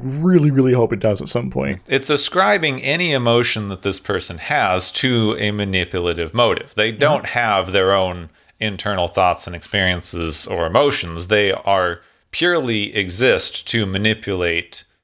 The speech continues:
Speaker 2: you or the person in the story you were supposed to be empathizing with.
Speaker 1: And so you can't tr-, trust them. You, you know, everything you, they do, you have to second guess, and you have to be willing to, you know, you know, you know, ignore their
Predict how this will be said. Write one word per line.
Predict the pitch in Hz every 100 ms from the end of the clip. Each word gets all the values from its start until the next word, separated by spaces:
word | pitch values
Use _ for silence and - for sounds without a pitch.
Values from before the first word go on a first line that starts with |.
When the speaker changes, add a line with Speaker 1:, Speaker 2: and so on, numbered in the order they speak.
| _ _
Speaker 2:
you | - 104 135 104 98
or | 95 113 98
the | 92
person | - 95 -
in | 92
the | 87
story | - 90 85
you | 90
were | 90 87
supposed | - - 85 -
to | 82
be | 82
empathizing | 80 80 - 85 78 80 78
with. | 101 82 - _ _ _ _
Speaker 1:
And | -
so | 120 135
you | 220 262 208
can't | 175 185 185 -
tr-, | - -
trust | - 262 - -
them. | 165 143
You, | 135 139
you | 151
know, | 123 -
everything | 170 185 180 165
you, | 156
they | 139 135
do, | 113 180
you | 127 120
have | 131 -
to |
second | 127 139 135 120
guess, | 123 117 - 117
and | 110
you | 120
have | 117
to | -
be | 113 113 113 104 _ _ _ -
willing | 127 165 147 131 123
to, | - 127 117 113 110 - _ _ _ _ _ -
you | 127
know, |
you | 113 113 113
know, | 113
you | 117 117
know, |
ignore | - 120 131 165 170 147 131 - _ _
their | 113 139 139